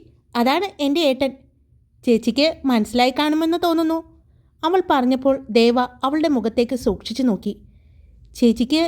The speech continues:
എൻ്റെ ഏട്ടനെ അറിയില്ലേ?" സാക്ഷി ചോദിച്ചു. "ഇല്ല,"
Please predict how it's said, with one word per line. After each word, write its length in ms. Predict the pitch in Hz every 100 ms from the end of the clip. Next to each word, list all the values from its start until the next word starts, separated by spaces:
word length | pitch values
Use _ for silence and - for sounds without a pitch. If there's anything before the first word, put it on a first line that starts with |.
| 339 -
എൻ്റെ 220 | 262 302
ഏട്ടനെ 260 | 339 339 349
അറിയില്ലേ?" 400 | 294 302 202 233 226 _ _ _
സാക്ഷി 340 | - 311 311 311
ചോദിച്ചു. 400 | 277 214 202 226 - - - - - - - -
"ഇല്ല," 200 | 247 254